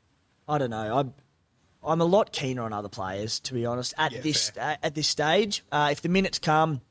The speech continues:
Speaker 1: he's got the motor to play big minutes. That's the thing. So if he did push to a sixty, even sixty-five, probably a bit ambitious, well then, sweet, let's lock him in. But I wanna see it unfold first.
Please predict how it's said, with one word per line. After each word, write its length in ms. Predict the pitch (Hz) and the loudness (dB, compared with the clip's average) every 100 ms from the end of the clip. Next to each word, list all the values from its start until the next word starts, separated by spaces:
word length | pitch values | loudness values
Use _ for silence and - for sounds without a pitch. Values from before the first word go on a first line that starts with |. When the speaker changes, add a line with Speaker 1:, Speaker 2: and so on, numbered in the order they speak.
| _ _ _ _ | _ _ _ _
Speaker 1:
he's 160 | - 165 | -2 2
got 200 | 190 185 | 4 4
the 60 | |
motor 280 | 220 202 185 | 6 6 6
to 80 | 147 | 2
play 260 | - 113 120 | 0 0 0
big 180 | 120 | -2
minutes. 320 | 110 113 170 - | -2 -2 -2 0
That's 200 | 123 - | 0 -2
the 60 | |
thing. 380 | 120 127 170 254 - - - - _ - | -4 -2 0 -2 -8 -20 -20 -20 _ 0
So 140 | 190 | 2
if 80 | 165 | 2
he 60 | |
did 200 | 160 175 | 0 -2
push 180 | 151 160 | 0 -2
to 100 | - | 0
a 40 | 139 | 0
sixty, 400 | - 120 147 143 | 0 -2 0 2
even 160 | 131 | 2
sixty-five, 960 | 127 131 - 127 160 151 127 123 143 - _ | 0 -2 -4 0 4 6 4 2 0 -2 _
probably 220 | - 151 131 | -2 0 2
a 20 | |
bit 140 | 135 | 0
ambitious, 600 | 131 123 147 143 120 120 | 0 0 0 0 0 -2
well 140 | 127 131 | 0 0
then, 260 | 123 117 | -2 -4
sweet, 320 | - 160 135 - | 0 2 2 0
let's 200 | - 127 | -6 -2
lock 160 | 139 123 | -2 -2
him 80 | 123 | -4
in. 220 | 131 113 | -4 -2
But 280 | 120 117 - - - _ - | 0 0 -2 -10 -20 _ -2
I 80 | |
wanna 120 | 139 131 | 0 2
see 140 | 131 | 2
it 80 | 113 | 2
unfold 400 | 98 110 95 82 | -2 -2 -4 -4
first. 320 | 78 92 - | -8 -8 -12